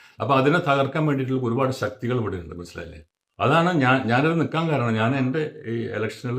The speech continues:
നിൽക്കാൻ, ഈ ഇലക്ഷൻ നിൽക്കാൻ കാരണം അതുകൊണ്ടാണത്. അമ്മ ഒരിക്കലും തകർന്നു പോകരുത്. കാരണം ഒരുപാട് ആൾക്കാര് അമ്മയെ ഡിപ്പെൻഡ് ചെയ്തുകൊണ്ട്, മനസ്സിലായില്ലേ? ഏതാണ്ട്, ഏഹ്, ഇരുന്നൂറ്റി ചില്ലാൻ ആൾക്കാരാണ് ഇതിന് ഡയറക്റ്റ് ആയിട്ട് ബെനിഫിഷ്യറീസ്, ഈ അമ്മ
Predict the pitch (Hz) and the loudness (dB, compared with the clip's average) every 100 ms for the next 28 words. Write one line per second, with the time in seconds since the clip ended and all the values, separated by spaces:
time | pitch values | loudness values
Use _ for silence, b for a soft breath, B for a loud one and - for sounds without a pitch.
0 | 120 - 101 101 117 113 101 101 - 107 | -4 -6 -8 -4 -2 -2 -2 -4 -6 -8
1 | - 104 92 85 - 110 139 160 117 90 | -6 -6 -6 -8 -10 -4 -2 2 0 -2
2 | 76 - b b b _ _ - 113 147 | -8 -18 b b b _ _ -2 2 2
3 | 180 175 135 127 127 151 165 131 131 143 | 4 4 4 2 0 0 0 2 2 2
4 | 131 131 131 117 120 123 120 131 143 131 | 2 4 4 2 0 -2 -2 0 0 0
5 | 143 156 165 170 170 101 110 117 117 120 | 2 2 2 2 2 2 0 0 -2 -2
6 | 120 131 101 101 113 117 123 - _ - | 0 0 0 0 0 0 -2 -8 _ -12
7 | 98 113 131 123 104 98 90 - - _ | -8 0 2 2 0 -4 -6 -10 -16 _
8 | - 107 110 110 85 82 78 _ _ - | -14 -10 -4 -4 -4 -8 -10 _ _ -8
9 | 104 127 131 143 135 127 110 104 104 - | 0 2 6 6 4 2 0 -2 -4 -8
10 | _ 107 107 123 117 123 127 131 117 107 | _ -6 -2 0 0 0 2 4 2 0
11 | - 113 117 104 110 113 107 104 113 120 | 0 0 0 -2 -4 -8 -8 -2 0 -2
12 | - _ 98 107 123 143 - 147 127 123 | -6 _ -4 0 2 2 0 -2 -2 -2
13 | 117 - _ _ _ 107 110 117 104 - | -6 -8 _ _ _ -2 0 0 -4 -4
14 | 98 87 - - 104 98 98 | -4 -4 -10 -12 -6 -4 -2